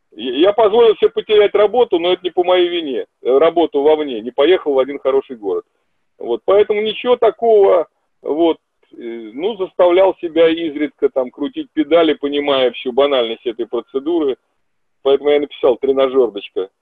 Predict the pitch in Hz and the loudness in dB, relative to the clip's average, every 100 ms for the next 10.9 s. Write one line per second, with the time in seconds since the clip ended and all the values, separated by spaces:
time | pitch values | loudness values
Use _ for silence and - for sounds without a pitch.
0 | _ _ _ _ _ 135 196 202 214 208 | _ _ _ _ _ 0 2 4 2 2
1 | 240 214 - 175 160 165 175 170 185 - | 2 2 0 0 0 2 0 0 -4 -2
2 | 190 - - 143 143 135 143 170 151 170 | -2 0 -2 0 2 2 2 -2 -2 -8
3 | 139 139 139 135 123 123 120 _ _ _ | 0 2 2 2 0 -2 -2 _ _ _
4 | _ 135 160 151 180 - - 143 143 143 | _ 0 0 0 -12 -10 0 2 2 0
5 | 143 151 143 135 127 - 139 151 170 160 | 2 2 2 -2 -10 -8 -10 -4 -2 -2
6 | 139 147 143 - 165 156 143 - _ _ | -4 -2 -2 -2 -2 0 -2 -4 _ _
7 | _ 104 160 202 196 196 180 _ _ - | _ -2 2 2 2 -4 -10 _ _ -4
8 | 196 180 - 208 214 196 175 156 151 160 | -4 -4 -6 -2 2 2 2 0 0 0
9 | 143 139 98 117 - 156 - - 160 143 | 2 2 0 -4 -2 -2 -2 -10 -6 -6
10 | 151 165 185 214 214 - 147 123 | -6 -4 0 2 2 0 -4 -4